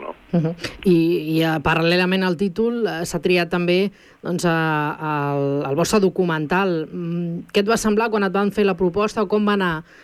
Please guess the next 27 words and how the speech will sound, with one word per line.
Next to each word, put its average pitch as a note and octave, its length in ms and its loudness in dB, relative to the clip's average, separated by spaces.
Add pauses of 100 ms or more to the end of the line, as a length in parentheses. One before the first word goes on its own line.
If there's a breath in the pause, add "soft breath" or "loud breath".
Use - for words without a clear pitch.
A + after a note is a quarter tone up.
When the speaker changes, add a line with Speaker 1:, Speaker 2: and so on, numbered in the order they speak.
(100)
Speaker 2:
les E3+ 220 0
negociacions, F3+ 640 2
com G#3 160 0
van G3+ 140 0
anar F#3 160 0
les F3 120 -2
converses F3 540 0
amb F#3 100 2
l'Ajuntament F3 480 2
de F3 120 0
Sant E3+ 200 -2
Boi? F3+ 240 2
Què F#3 140 -4
et - 40 -8
va D#3+ 60 -2
semblar, D#3+ 380 -2 (320)
eh, F3 60 -12
que F3 100 0
l'escollissin? D3+ 720 0 (120)
Speaker 1:
Em F2+ 80 -12
va F2+ 120 0
semblar F2+ 240 0
magnífica F#2 480 0
la F#2 120 4
proposta, G2 440 -2
vull E2 140 -4
dir, E2 180 -4